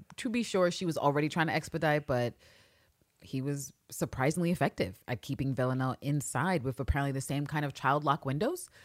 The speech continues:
that Eve has installed. Is this, like, what they do in England? Is this what happens with the windows?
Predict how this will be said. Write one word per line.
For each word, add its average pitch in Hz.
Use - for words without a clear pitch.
that 147
Eve 175
has 240
installed. 254
Is 196
this, 185
like, 208
what 202
they 180
do 170
in 226
England? 294
Is 240
this 220
what 220
happens 240
with 214
the 202
windows? 240